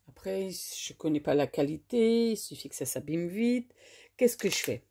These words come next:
Donc, du coup, j'en ai repris un deuxième.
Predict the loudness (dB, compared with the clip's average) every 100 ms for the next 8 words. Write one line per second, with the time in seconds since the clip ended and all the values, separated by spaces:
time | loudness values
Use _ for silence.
0 | _ 4 6 6 4 6 6 4 -4 -6
1 | -6 _ _ _ _ -18 -4 2 4 6
2 | 4 8 8 8 6 4